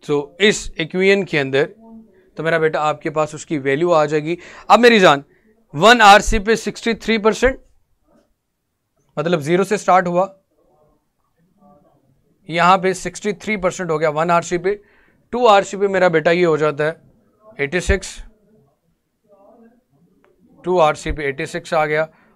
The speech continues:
वन आरसी पे सिक्सटी थ्री परसेंट आ गया। उसके बाद जनाब, थ्री आरसी पे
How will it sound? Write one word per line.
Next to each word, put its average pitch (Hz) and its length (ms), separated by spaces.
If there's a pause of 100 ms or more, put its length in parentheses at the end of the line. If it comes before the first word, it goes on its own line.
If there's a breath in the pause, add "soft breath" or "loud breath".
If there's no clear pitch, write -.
(160)
वन 160 320
आरसी 156 300
पे 143 120
सिक्सटी 143 320
थ्री 160 200
परसेंट 160 360
आ 143 100
गया। 143 240 (1120)
उसके 214 200
बाद 202 160
जनाब, 151 320 (640)
थ्री 247 220
आरसी 185 360
पे 170 180